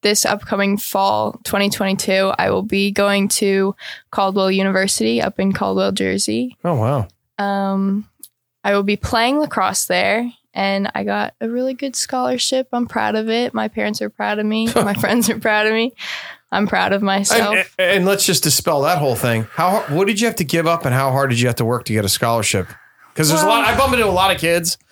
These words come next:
Speaker 2: who are like, "Oh, yeah, I'm playing D one." And I'm like, "Dude, do you know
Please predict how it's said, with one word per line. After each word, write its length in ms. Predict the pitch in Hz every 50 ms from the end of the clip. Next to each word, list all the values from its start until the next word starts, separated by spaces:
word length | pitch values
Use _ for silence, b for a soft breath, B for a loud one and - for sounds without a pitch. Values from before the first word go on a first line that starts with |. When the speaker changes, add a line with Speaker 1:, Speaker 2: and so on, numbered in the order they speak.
| b b b
Speaker 2:
who 60 | 190
are 40 | 208
like, 180 | 196 196 190 202
"Oh, 80 | 208
yeah, 140 | 196 196 190
I'm 60 | 180 160
playing 240 | 165 190 175 156
D 120 | 139 165 160
one." 340 | 156 160 160 160 170 175 - -
And 180 | 147 151 147
I'm 100 | 147 147
like, 220 | 143 139 139 127 120
"Dude, 220 | 143 156 147 131
do 100 | 120 147
you 100 | 170 202
know 440 | 208 185 160 156 156 165 170 - -